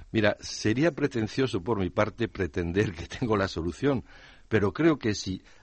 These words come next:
lo que he intentado explicar hoy se ha comprendido y tomamos conciencia del uso que hacemos y hacen de nuestro dinero,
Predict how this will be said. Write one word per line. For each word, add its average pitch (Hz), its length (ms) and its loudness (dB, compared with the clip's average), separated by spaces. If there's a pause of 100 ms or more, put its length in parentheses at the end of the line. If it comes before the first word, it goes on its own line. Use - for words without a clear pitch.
lo 104 380 2
que 120 80 -2
he 143 60 6
intentado 156 460 2
explicar 113 580 0
hoy 101 220 0
se 92 180 0
ha 92 60 0
comprendido 78 760 -4 (320)
y 110 100 -2
tomamos 156 460 0
conciencia 104 720 -2 (100)
del 117 280 2
uso 208 280 2
que - 120 -2
hacemos 101 560 -2 (100)
y 104 240 -6
hacen 82 680 -4
de 87 200 -4
nuestro 104 400 -2
dinero, 80 520 -2